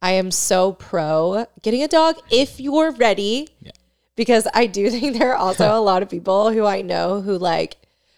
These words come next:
Speaker 1: come over and they're like, "Oh my God, your dog's so good." Like, 'cause Huxley's the most chill fucking dog
Speaker 2: He's
Speaker 1: ever.
Speaker 2: very chill.
Speaker 1: And I'm like, "Not all dogs
Speaker 2: Yeah.
Speaker 1: are like that." Like, just because you're, like, an auntie or an uncle of a dog, like, it's very different having a dog. It's a lot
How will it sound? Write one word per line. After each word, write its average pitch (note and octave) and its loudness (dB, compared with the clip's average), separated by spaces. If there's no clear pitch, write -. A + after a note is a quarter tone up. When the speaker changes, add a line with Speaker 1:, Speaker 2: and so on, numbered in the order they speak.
Speaker 1:
come G#3 -4
over F3 0
and G3 0
they're G#3 -6
like, A#3 -8
"Oh D4 -8
my D4+ -8
God, - -6
your - -10
dog's - -8
so C#4+ -6
good." A3+ -4
Like, - -4
'cause G3+ -12
Huxley's A#3+ -12
the A#3+ -16
most B3+ -10
chill F#3 -12
fucking F#3+ -16
dog E3+ -6
Speaker 2:
He's E3+ -8
Speaker 1:
ever. - -6
Speaker 2:
very G#3 0
chill. A2+ -10
Speaker 1:
And G3+ -10
I'm G3+ -8
like, G3+ -8
"Not F3+ -4
all F3 -2
dogs D#3+ -2
Speaker 2:
Yeah. E3 0
Speaker 1:
are D#3+ -2
like D#3 -4
that." - -2
Like, F#3+ -6
just - -8
because G3 -10
you're, G#3 -6
like, G3+ -8
an F#3+ -10
auntie F#3 -6
or F#3 -2
an F3+ -6
uncle F3 -2
of F3 -4
a F3+ -8
dog, D#3+ -2
like, - -6
it's - -10
very E3+ -2
different D#3+ -8
having D#3+ -8
a - -14
dog. - -4
It's F#3 -8
a G3 -4
lot F3+ 2